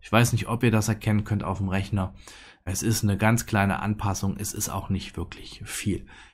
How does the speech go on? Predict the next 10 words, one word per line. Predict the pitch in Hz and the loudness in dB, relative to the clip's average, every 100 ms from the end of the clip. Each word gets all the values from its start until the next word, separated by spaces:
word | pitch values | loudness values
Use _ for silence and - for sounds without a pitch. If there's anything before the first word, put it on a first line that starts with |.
| _ | _
Nachschärfen, | - 135 175 - 156 160 - 156 151 - - - - - - | 6 6 6 6 8 8 8 6 6 2 -10 -10 -10 -10 -4
würd | 113 117 117 | 4 4 4
ich | 117 - | 0 2
sagen, | 113 113 110 107 107 107 - - - - - - _ - - - - - _ _ - | 4 6 6 6 4 2 -6 -8 -10 -12 -16 -20 _ -6 -6 -6 -18 -20 _ _ -14
brauchen | - 87 101 98 | -8 -2 0 0
wir | 95 | 0
das | 90 | -2
eigentlich | - 92 92 87 - | -6 -4 -4 -4 0
nicht. | 98 117 - | 4 4 2
Das, | 104 - - - - | 0 0 -2 -4 -6